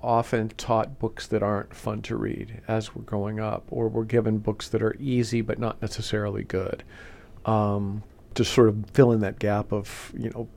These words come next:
slogging through five hundred pages of, you know, Henry James or something like that. And, um, so, so I'm, I'm delighted that, that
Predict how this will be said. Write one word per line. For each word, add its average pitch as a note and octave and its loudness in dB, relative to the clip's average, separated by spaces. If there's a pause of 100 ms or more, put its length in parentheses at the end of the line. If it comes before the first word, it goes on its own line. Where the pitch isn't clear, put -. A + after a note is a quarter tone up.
slogging G#2 0
through G#2 -2 (500)
five G2+ 0
hundred G#2 -2
pages G2 -4
of, - -6 (600)
you A2+ -8
know, G#2 -8 (180)
Henry G#2 0
James G2 -2
or A#2 -4
something G#2+ -6
like G#2 -8
that. G2+ -6 (640)
And, A#2+ 6
um, A2 2 (1200)
so, C#3 6
so C3+ 8
I'm, C#3+ 6 (120)
I'm C#3+ 4
delighted F3 4
that, C3 8 (240)
that A#2+ 6